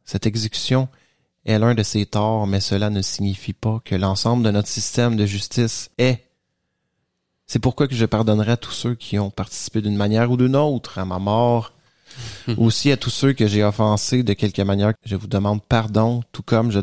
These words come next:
Speaker 1: je pardonne à quiconque m'a offensé, excuse-moi. Et je prie, te demande pardon à Dieu pour, euh, nous, euh, tous, respectivement, en tant qu'être humain, à mes proches, j'entends mon amour éternel. » Mais,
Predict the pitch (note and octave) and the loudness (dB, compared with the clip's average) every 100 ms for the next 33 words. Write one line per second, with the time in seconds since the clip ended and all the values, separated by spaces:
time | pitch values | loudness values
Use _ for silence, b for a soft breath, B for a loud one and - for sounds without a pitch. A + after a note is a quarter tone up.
0 | C#3 A2 G2+ - G2+ G#2 A2+ G2 G2+ F#2+ | -2 -2 -2 -2 0 2 2 0 -2 -2
1 | A2 A2 A2+ - F#2+ - B2 - A#2+ G#2+ | 0 -2 -4 -6 -6 0 0 2 0 0
2 | - B2 A2+ G2+ G#2 A2+ - B B B | -2 -2 -2 -2 -2 -4 -6 B B B
3 | B B2+ C#3 - C#3 C#3+ - F#2+ F#2 G2 | B 0 0 0 -4 -6 -8 -8 -4 -4
4 | G#2 F#2+ - A2 G2+ G#2+ A2 G2+ G#2 A#2 | -4 -6 -8 -6 -6 -4 -6 -6 -4 -6
5 | B B B B C3+ D#3 D#3+ D#3 G#2 F#2+ | B B B B 4 6 6 4 2 -2
6 | _ G#2 F#2 F#2+ G2+ A2+ C3+ C3+ - F2 | _ -4 -2 0 2 2 0 -4 -12 -10
7 | F#2+ F#2+ - C3 - - G2 G2+ - - | -6 -4 0 0 0 -6 -6 -4 -6 -4
8 | F#2+ G2+ - G2+ F#2 G2+ G#2 G#2 G#2+ - | -4 -4 -4 -6 -6 -6 -6 -6 -4 -4
9 | G2 G#2 G2+ G2 - A2 A2 - G2+ F#2 | -4 -2 0 0 -2 -4 -6 -6 -6 -6
10 | G2 G2 - G2 F#2+ F#2 G2+ G2+ G#2+ F#2 | -4 -6 -6 -8 -4 -2 -2 -4 -4 -4
11 | G2+ A2 A2 A2+ C3 | -2 -2 0 0 0